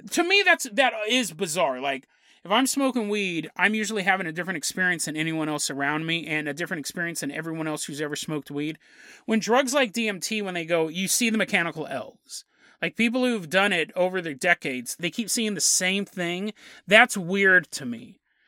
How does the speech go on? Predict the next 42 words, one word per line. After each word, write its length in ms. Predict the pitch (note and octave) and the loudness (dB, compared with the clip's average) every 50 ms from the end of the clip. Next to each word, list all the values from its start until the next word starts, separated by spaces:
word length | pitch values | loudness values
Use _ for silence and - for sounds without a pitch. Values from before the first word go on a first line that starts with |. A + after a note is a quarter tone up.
| _ _ _ _ - | _ _ _ _ -6
It 60 | D#3 | -2
makes 220 | F3+ G3 G3+ - | 0 0 0 0
me 100 | A#3+ A3 | -2 -2
think 220 | F#3+ A3 A3 G3+ - | 0 0 -2 -2 0
that 180 | G#3+ G3 F3+ | 0 0 0
the 80 | E3 D#3 | 0 -4
D 160 | C#3 E3 F#3+ | -6 -6 -4
M 100 | F#3+ F#3 | -4 -4
T 240 | - - - E3 - | -6 -8 -10 -10 -8
is 140 | F#3 F3 - | -6 -6 -4
tapping 380 | - - F#3 E3+ - F#3 E3 | 0 0 0 2 0 0 -2
into 200 | D#3+ D3+ - - | -4 -4 -4 -6
something, 320 | C#3+ - F#3 F3 E3+ E3 D#3+ | -6 -4 -4 -4 -4 -2 -2
and 80 | D#3 | 0
I've 120 | D#3 D3+ F3 | 0 4 4
always 240 | G3 A3+ A#3 G#3 - | 4 4 4 2 2
heard 180 | - A3+ A3+ | 2 2 4
about 200 | G3+ F3 E3+ D#3 | 4 2 0 0
the 60 | D3+ | -2
mechanical 480 | D3 C#3 - - D#3+ C#3 C3+ - D3 B2+ | -4 -10 -8 -8 -8 -8 -6 -8 -10 -8
elves. 320 | - C3+ B2 B2 C3+ C3 | -6 -6 -6 -6 -6 -6
I 80 | D#3 D3+ | -6 -6
think 140 | E3 F3+ F3+ | -4 -2 0
I 80 | F3 | 0
first 260 | D3 - F#3 F#3+ - - | 0 0 -2 -4 -2 -2
heard 140 | F3+ D#3 | -2 -2
about 220 | C#3+ C#3 C#3 C3+ C3 | -2 -2 -4 -4 -6
it 80 | B2+ | -6
from 120 | - C#3+ C#3 | -10 -10 -8
Alex 320 | D3 D3+ D3 C3+ A2+ - | -6 -6 -6 -6 -8 -8
Jones, 380 | - E3 F3 F#3+ F3 D#3 C#3 - | -6 -4 -4 -4 -4 -6 -8 -8
but 160 | - D3+ C#3+ _ _ _ _ _ _ _ _ _ _ _ _ _ _ - | -8 -8 -8 _ _ _ _ _ _ _ _ _ _ _ _ _ _ -2
another 360 | - F#3+ G#3+ B3+ D4+ F#4 F4 | 2 2 4 4 4 2 2
thing 180 | - D4+ C4 G#3+ | 4 2 2 2
D 220 | D#3+ G#3+ G#3+ G3 | 0 -2 -2 -2
M 100 | F#3 F3 | -2 -4
T 180 | - - G3 F3 | -4 -4 -4 -4
users 520 | D#3+ D#3 D3+ D3 C3+ B2+ D#3+ D#3 - - - - | -2 -2 -2 -2 -2 -2 -2 -4 -4 -6 -6 -2
often 480 | C#3+ C#3+ D#3 - - - C4+ C#4 C#4+ | 0 0 0 0 0 2 4 4 4
see 560 | - - - - C#3 A#2 A2 G#3 B3+ C#4 - _ _ _ _ _ _ _ _ _ - | 4 4 2 2 2 0 -4 -4 -6 -8 -10 _ _ _ _ _ _ _ _ _ 2
are 120 | - A3+ | 4 4
clowns. 880 | G#3+ - - C#4+ D#4 G#4+ B4 A#4+ F4 - - - - - - - - - | 4 4 4 6 6 6 6 6 4 2 -2 -6 -10 -10 -8 -8 -10 -12